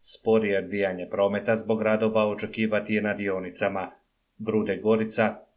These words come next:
Tomislav Grad Prisoje, granični prijelaz Osoje Posušje, Konjic Tačin, Puna Stolac i Tromeđa Služanj.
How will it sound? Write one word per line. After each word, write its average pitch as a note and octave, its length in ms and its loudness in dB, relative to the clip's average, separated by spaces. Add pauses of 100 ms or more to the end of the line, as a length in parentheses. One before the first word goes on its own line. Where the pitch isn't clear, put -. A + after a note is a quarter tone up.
(140)
Tomislav G#2+ 520 0
Grad F#2 280 -6
Prisoje, A2 640 0 (280)
granični G#2+ 600 4
prijelaz G#2 400 0
Osoje F#2+ 440 -4
Posušje, A2 680 0 (300)
Konjic F#2+ 480 -4
Tačin, A2 520 0 (360)
Puna G#2 300 -2
Stolac A2 480 2 (120)
i - 120 -8
Tromeđa F2+ 440 -6
Služanj. G2 520 -2